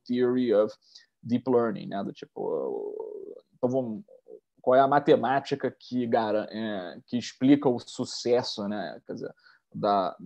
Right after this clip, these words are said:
dessas redes que a gente tem visto na prática, né? Então, tem teoremas que garantem que a,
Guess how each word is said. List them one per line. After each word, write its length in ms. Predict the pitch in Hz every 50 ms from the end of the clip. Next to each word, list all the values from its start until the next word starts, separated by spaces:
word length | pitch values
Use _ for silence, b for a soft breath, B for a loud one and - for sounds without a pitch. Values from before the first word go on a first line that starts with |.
| 92 - _ _
dessas 380 | 117 117 110 107 - 98 98 98
redes 300 | 113 117 120 113 117 -
que 80 | -
a 40 | 104
gente 220 | 107 104 101 -
tem 200 | _ 110 107 107
visto 320 | 101 101 107 107 - - -
na 120 | 107 110
prática, 500 | - - - 85 - - - - _ -
né? 300 | 87 92 98 98 92 85 90 _ _ _ _
Então, 480 | - _ _ 107 110 110 107 196 185 - b b b b b b _
tem 120 | 127 123
teoremas 480 | 107 - 113 110 113 151 170 147 117 -
que 120 | - -
garantem 520 | 127 110 104 107 135 165 151 - - - -
que 140 | - -
a, 240 | 110 98 90 76 -